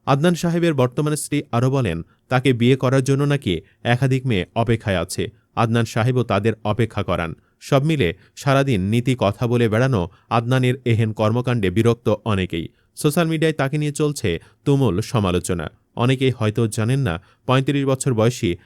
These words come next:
আবু তহা আদনানের প্রকৃত নাম মোহাম্মদ আফসানুল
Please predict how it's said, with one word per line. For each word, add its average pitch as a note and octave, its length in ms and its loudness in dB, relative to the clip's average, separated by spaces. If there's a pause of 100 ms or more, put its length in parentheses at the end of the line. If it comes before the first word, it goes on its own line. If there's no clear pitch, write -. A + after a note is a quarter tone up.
(120)
আবু B2+ 240 4
তহা B2+ 400 0
আদনানের A2+ 440 0
প্রকৃত A2+ 400 0
নাম G#2 280 0 (220)
মোহাম্মদ A#2 420 2 (220)
আফসানুল A2+ 580 0